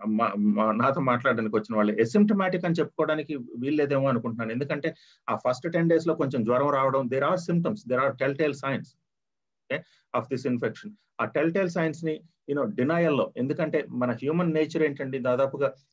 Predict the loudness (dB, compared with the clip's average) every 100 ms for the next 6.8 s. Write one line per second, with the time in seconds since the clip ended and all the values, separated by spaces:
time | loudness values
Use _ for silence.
0 | -4 0 0 0 -2 -4 -6 -4 0 0
1 | 0 -2 0 0 -2 -2 0 0 -2 -4
2 | -4 -2 -2 -2 -4 -2 0 0 -2 -10
3 | -16 -6 -2 0 0 -2 0 -2 -2 -6
4 | _ _ -4 0 2 2 0 0 0 2
5 | 2 2 0 -2 -2 -2 -2 -2 0 2
6 | 2 2 0 0 -4 -2 -2 -2